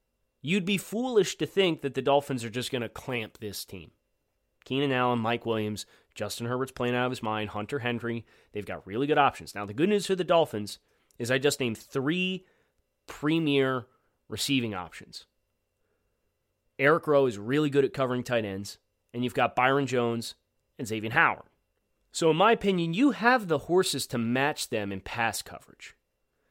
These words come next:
It's can you beat them up up front? And obviously, if you had Kyle Van Noy and Christian Wilkins, I would assume the Chargers have a major disadvantage on the trenches, even if Brian Bulaga plays.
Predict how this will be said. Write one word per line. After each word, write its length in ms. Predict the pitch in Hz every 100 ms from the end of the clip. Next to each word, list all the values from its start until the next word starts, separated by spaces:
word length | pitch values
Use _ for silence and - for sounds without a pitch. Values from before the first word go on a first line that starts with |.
| _ -
It's 200 | 139 -
can 340 | - 190 214
you 160 | 220 190
beat 340 | 127 180 180
them 160 | 170 147
up 160 | 139
up 120 | 131 -
front? 240 | 214 127
And 160 | 143 139
obviously, 440 | 147 202 196 147
if 100 | -
you 80 | 135
had 280 | 139 220 233
Kyle 240 | 185 165
Van 220 | 139 131
Noy 320 | 120 110 104 104 _ _ -
and 100 | 139
Christian 340 | 147 131 127
Wilkins, 540 | 180 208 123 120 117 - _ _ _ _ _ 147
I 160 | 180
would 160 | 190 160
assume 340 | 135 147 143
the 80 | 135
Chargers 460 | - 147 139 135 131
have 340 | 123 117 92 _ _ _ _
a 140 | 113 104
major 640 | 107 117 143 196 190 180
disadvantage 1000 | 135 156 160 147 120 131 120 117 107 - _ _ _ _ -
on 140 | 135
the 60 | 120
trenches, 420 | - 117 120 - 233
even 200 | 262 277
if 140 | -
Brian 240 | 185 170
Bulaga 400 | 139 127 120 101
plays. 520 | - 123 90 - -